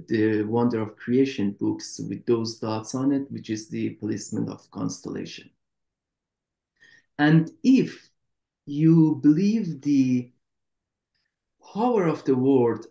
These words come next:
and their secretness, why not wearing them?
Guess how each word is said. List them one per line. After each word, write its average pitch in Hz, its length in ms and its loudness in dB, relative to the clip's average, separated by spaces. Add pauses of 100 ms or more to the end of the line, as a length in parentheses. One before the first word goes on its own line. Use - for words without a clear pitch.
and 127 380 -2
their 123 340 4
secretness, - 1400 -4 (1040)
why 139 360 4
not 139 320 4
wearing 131 480 2
them? - 240 -18